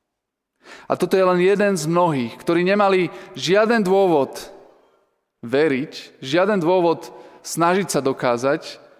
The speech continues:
pravdivosť o Ježišovi, ale skúmal a spoznal a uveril.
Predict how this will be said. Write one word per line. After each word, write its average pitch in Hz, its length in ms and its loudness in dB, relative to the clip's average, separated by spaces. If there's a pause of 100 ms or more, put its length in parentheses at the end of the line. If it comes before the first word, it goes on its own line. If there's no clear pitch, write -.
(1160)
pravdivosť 131 960 -2
o 123 80 -2
Ježišovi, 127 720 -4 (1200)
ale 143 240 -4
skúmal 123 560 -4 (1200)
a 120 80 -8
spoznal 117 640 -4 (720)
a - 80 -4
uveril. 107 480 -4